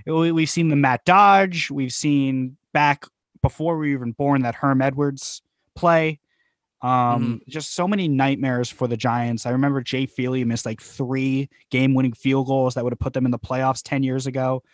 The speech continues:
Speaker 1: and they lost that. It just, it was just the most Giant thing ever. But they got, they got through it,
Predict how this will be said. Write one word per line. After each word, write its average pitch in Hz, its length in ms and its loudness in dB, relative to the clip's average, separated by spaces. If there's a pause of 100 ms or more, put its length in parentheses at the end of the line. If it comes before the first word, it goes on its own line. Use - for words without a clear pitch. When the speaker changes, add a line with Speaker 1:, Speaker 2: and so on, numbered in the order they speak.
(180)
Speaker 1:
and 120 100 0
they 113 120 0
lost 127 320 2
that. 139 140 0
It 151 180 -4
just, - 200 -6 (360)
it 170 100 0
was 180 100 4
just 208 140 -2
the 202 80 0
most 185 240 -2
Giant 160 460 2
thing 160 200 0
ever. 127 220 0
But 127 140 -2
they 139 100 0
got, 190 240 4
they 160 140 -2
got 220 180 4
through 123 160 -2
it, 90 160 -16